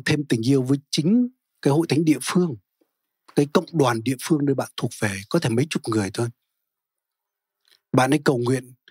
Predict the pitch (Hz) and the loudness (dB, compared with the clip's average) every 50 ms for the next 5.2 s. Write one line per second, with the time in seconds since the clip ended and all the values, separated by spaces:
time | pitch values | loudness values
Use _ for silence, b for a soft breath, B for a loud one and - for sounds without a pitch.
0 | _ _ _ _ _ _ _ _ _ - - - 165 147 131 156 151 147 220 226 | _ _ _ _ _ _ _ _ _ -8 -4 -4 -2 0 0 0 2 2 0 2
1 | - 156 139 117 117 117 120 120 - - - 135 139 - - 143 143 135 139 165 | 2 2 2 2 0 0 0 0 0 0 -2 -2 0 -2 0 0 2 2 2 0
2 | 160 - - 170 143 202 233 220 170 131 113 110 110 131 127 175 - 208 - _ | -2 -2 -4 -2 0 2 2 4 4 2 2 0 0 -2 0 0 0 -2 -2 _
3 | - 113 107 101 - 214 254 302 - _ _ _ _ _ _ _ _ _ _ - | 0 2 2 2 0 -4 -10 -14 -16 _ _ _ _ _ _ _ _ _ _ -4
4 | - 175 165 151 - 160 151 143 - - - 156 147 135 117 - - - 156 135 | -2 -2 -2 0 0 0 0 2 0 0 0 2 2 0 0 0 0 0 0 0
5 | 131 131 113 123 | 0 -2 -4 -4